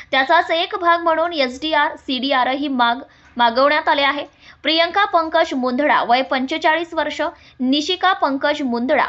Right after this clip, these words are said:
वय सतरा वर्ष आणि सरला देवी गिरिराज बागडी, वय एकोणसत्तर वर्ष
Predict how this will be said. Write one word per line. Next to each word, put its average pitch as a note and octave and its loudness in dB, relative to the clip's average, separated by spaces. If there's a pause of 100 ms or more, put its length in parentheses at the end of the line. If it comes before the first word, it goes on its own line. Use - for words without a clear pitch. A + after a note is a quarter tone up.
वय B3 0
सतरा C#4 -2
वर्ष D#4+ -2 (160)
आणि A3+ -4
सरला F#3 0
देवी D#4+ -4
गिरिराज C4+ -2
बागडी, A#3+ 0
वय B3 -2
एकोणसत्तर C#4 -4
वर्ष C4 0